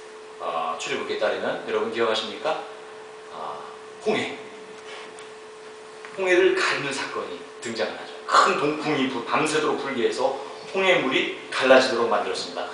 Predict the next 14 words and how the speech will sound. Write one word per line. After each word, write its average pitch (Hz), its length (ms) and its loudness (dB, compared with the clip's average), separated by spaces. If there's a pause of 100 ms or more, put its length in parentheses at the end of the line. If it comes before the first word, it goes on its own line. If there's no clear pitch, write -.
혹시 - 300 2
영화 120 240 6
쉽게 - 380 0
보셨습니까? - 500 -8 (560)
쉽게 - 340 4
보면은, 131 420 2
아, - 240 -2
그걸 117 340 0
옛날 135 420 4
그 131 80 -2
시절에 131 320 2
어떻게 143 200 0
찍었는지 131 320 -2
모르겠어요. 95 400 -8